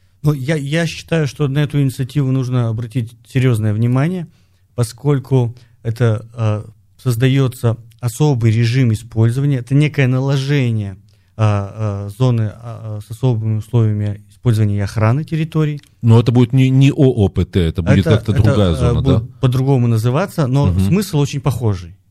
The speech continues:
Speaker 1: Очень похожий.
Speaker 2: Ну, в О О П Т почему? Смотрите, вот О О П Т меня всегда напрягает их увеличение. Почему? Потому что там,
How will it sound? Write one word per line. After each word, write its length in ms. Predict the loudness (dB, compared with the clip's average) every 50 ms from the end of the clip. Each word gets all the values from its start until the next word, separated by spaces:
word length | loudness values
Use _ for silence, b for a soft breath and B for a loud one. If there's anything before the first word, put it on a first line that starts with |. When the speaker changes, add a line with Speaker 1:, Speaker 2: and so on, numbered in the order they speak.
| _ _ _
Speaker 1:
Очень 280 | -4 -4 -4 -4 -4 -6
похожий. 420 | -6 -6 -6 -6 -8 -6 0 4
Speaker 2:
Ну, 140 | 4 4 4
в 100 | 6 6 6
О 100 | 6 4
О 20 |
П 140 | 4 2 0
Т 120 | 0 0
почему? 460 | -2 -2 -2 0 2 2 4 4 2 2
Смотрите, 420 | 0 -2 -4 -2 -2 -2 -2 -2
вот 200 | -2 -2 0 0
О 120 | 0 0
О 40 | 0
П 140 | 0 0 -2
Т 360 | -2 0 0 0 0 0 0 -2
меня 260 | -2 0 0 0 0
всегда 300 | -2 -2 -4 -2 -2 -2
напрягает 560 | 0 0 -2 -2 -2 0 0 0 0 0 -2
их 120 | -4 -4 -4
увеличение. 520 | -4 -2 -2 -2 -2 0 0 0 0 0
Почему? 320 | 0 -2 -2 0 0 0 0
Потому 300 | -2 -2 0 0 0 0
что 160 | 0 -2 -4
там, 260 | -2 0 -2 -2